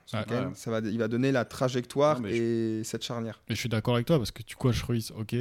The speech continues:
Speaker 2: mais derrière, tu dois, t'as une place et t'as, euh, Baptiste, Kouassi,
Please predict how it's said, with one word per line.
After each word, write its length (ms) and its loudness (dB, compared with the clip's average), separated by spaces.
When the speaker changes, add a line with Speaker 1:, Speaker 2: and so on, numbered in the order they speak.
Speaker 2:
mais 100 -4
derrière, 400 -2
tu 140 -12
dois, 540 -4
t'as 180 -8
une 140 2
place 320 -2
et 160 -6
t'as, 160 -8
euh, 800 -4
Baptiste, 440 -8
Kouassi, 480 -8